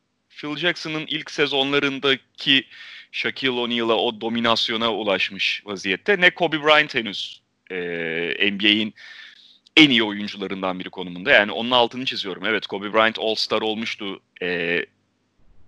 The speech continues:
yeteneklerini göstermeye ve potansiyelini de aynı zamanda ortaya koymaya başlamıştı ama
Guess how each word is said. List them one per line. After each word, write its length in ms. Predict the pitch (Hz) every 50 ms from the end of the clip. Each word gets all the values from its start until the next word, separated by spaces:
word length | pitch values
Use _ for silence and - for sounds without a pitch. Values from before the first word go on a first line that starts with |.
| - - - - - - -
yeteneklerini 720 | 101 101 95 - 104 101 101 - - 107 104 104 104 110
göstermeye 640 | 101 107 104 101 - - 110 104 101 101 104 107 104
ve 80 | 104 101
potansiyelini 840 | - - 95 - - 104 104 101 - - 107 104 113 120 117 117
de 240 | 113 104 101 98 -
aynı 280 | - 110 107 101 101 98
zamanda 340 | 101 107 101 98 101 104 98
ortaya 280 | 98 98 - 117 101
koymaya 400 | 98 - 110 104 98 101 101 104
başlamıştı 520 | 104 104 104 - - 131 123 123 - - 110
ama 200 | 151 202 185